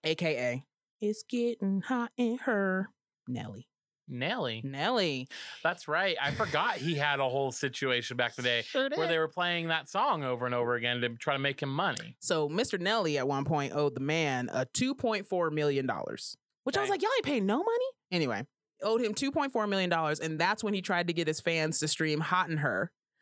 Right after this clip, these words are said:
Speaker 1: But the I R S was like, "Nah, bro, that ain't gonna be enough. You owe us two point four million dollars." So then the I R S tried to cut a deal with Nelly where they would take a cut of his ticket sales.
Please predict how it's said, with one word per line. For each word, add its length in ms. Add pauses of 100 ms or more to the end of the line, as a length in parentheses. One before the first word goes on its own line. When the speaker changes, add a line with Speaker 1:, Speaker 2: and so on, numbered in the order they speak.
(280)
Speaker 1:
But 120
the 120
I 220
R 140
S 240
was 160
like, 440 (220)
"Nah, 300
bro, 180
that 160
ain't 100
gonna 160
be 80
enough. 320
You 160
owe 100
us 100
two 120
point 220
four 140
million 180
dollars." 380 (180)
So 140
then 140
the 120
I 80
R 180
S 120
tried 180
to 60
cut 180
a 60
deal 360
with 160
Nelly 520
where 280
they 220
would 160
take 160
a 40
cut 280
of 120
his 140
ticket 320
sales. 520